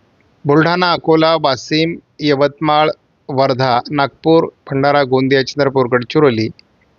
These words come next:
आणि कोकणातील जिल्ह्यांबरोबर सांगली या जिल्ह्यात या वर्षीचा मान्सून सरासरी एवढा जवळपास बरसलेला आहे. त्यामुळे मराठवाड्यात जी काही तूट आहे ती या आठवड्यात भरून निघेल असाही अंदाज आहे. त्यामुळे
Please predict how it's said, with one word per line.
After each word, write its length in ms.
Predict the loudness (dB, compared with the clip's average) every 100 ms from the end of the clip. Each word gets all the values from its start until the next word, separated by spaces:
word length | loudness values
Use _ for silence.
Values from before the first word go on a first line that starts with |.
| -6
आणि 120 | -4
कोकणातील 680 | 0 0 0 -2 0 0 0
जिल्ह्यांबरोबर 580 | 0 0 2 2 2 2
सांगली 400 | 0 -2 -2 0
या 80 | 0
जिल्ह्यात 480 | 0 0 2 2 0 _ _ _ _ _ _ _ -10 -2
या 220 | 0 2
वर्षीचा 500 | 0 0 -2 -2 -2
मान्सून 540 | -2 -4 -4 -4 -6 -6 _ _ _ _ -12
सरासरी 760 | -6 -2 0 0 0 -2 -2 -4 -4
एवढा 320 | -2 0 0
जवळपास 400 | 0 -2 0 -2
बरसलेला 520 | 0 0 -2 -4 -6
आहे. 220 | -4 -8 -16 _ _ _ -20 _ _ _ _ _
त्यामुळे 280 | -2 2 2
मराठवाड्यात 580 | 2 0 0 0 0 0 -2
जी 100 | -4
काही 200 | -2 -2
तूट 400 | -4 -2 -2 0
आहे 200 | 0 -2
ती 220 | -4 0
या 100 | 2
आठवड्यात 300 | 0 0 -2
भरून 360 | -2 0 2 2
निघेल 320 | 0 -2 -4
असाही 380 | -4 -4 0 0
अंदाज 320 | 0 0 0 0
आहे. 80 | -2 -2
त्यामुळे 360 | 0 2 2